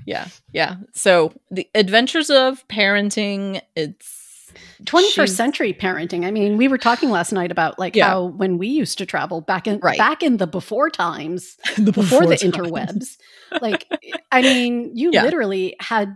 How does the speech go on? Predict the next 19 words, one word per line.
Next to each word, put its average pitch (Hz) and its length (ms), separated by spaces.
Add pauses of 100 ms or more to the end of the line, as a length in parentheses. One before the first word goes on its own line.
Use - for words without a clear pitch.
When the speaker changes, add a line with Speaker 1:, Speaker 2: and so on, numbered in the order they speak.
Speaker 2:
to, 196 420 (300)
you 214 100
know, 165 220 (380)
hope 262 220
and 240 120
pray 262 180
you 233 220
were 247 100
next 240 360
to 220 80
your 202 280
landline 202 1040 (540)
Speaker 1:
Mm-hmm. 254 320 (260)
Speaker 2:
at 240 160
the 247 80
right 262 260
time 254 400
when 254 200
somebody, 226 640